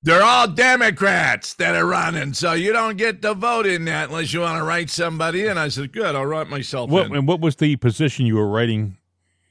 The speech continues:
Speaker 2: yourself in for?
Speaker 1: I think it was Bureau Counsel, which is
Speaker 2: Oh, it's
Speaker 1: probably,
Speaker 2: not,
Speaker 1: you
Speaker 2: it's
Speaker 1: know,
Speaker 2: not
Speaker 1: I'll
Speaker 2: like, it's not like a judgeship or something like that, because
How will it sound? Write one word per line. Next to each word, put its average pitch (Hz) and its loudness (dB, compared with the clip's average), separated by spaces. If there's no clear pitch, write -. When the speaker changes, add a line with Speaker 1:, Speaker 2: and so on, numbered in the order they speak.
Speaker 2:
yourself 107 -6
in 113 -4
for? 85 -10
Speaker 1:
I 151 -2
think 143 -2
it 127 0
was 120 -2
Bureau 131 -2
Counsel, 120 -4
which 120 -6
is 123 -8
Speaker 2:
Oh, 101 0
it's 104 -2
Speaker 1:
probably, 135 0
Speaker 2:
not, 135 0
Speaker 1:
you 131 -4
Speaker 2:
it's 131 -2
Speaker 1:
know, 139 0
Speaker 2:
not 156 0
Speaker 1:
I'll - 0
Speaker 2:
like, 120 -6
it's - -12
not 165 -2
like 127 -2
a 110 0
judgeship 101 -2
or 95 -8
something 95 -4
like 90 -6
that, 80 -6
because 95 -10